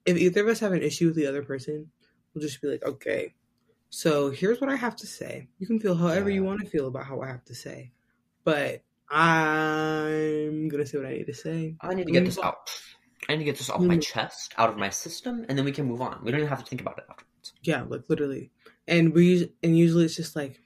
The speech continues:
Speaker 1: "Mm-hmm, now I understand why you
Speaker 2: Mm-hmm.
Speaker 1: feel that way. You're right, because <laughs>
Speaker 2: <laughs>
Speaker 1: we're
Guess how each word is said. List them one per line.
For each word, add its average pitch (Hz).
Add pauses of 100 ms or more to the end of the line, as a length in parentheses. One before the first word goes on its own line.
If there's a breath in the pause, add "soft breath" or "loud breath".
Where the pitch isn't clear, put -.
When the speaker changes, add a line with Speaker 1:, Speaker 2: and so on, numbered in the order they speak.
Speaker 1:
"Mm-hmm, 139 (200)
now 143
I 143
understand 147
why 139
you 143
Speaker 2:
Mm-hmm. 92
Speaker 1:
feel 147
that 143
way. 170 (460 soft breath)
You're 180
right, 226 (220)
because 147 (300)
<laughs> -
Speaker 2:
<laughs> 143
Speaker 1:
we're 165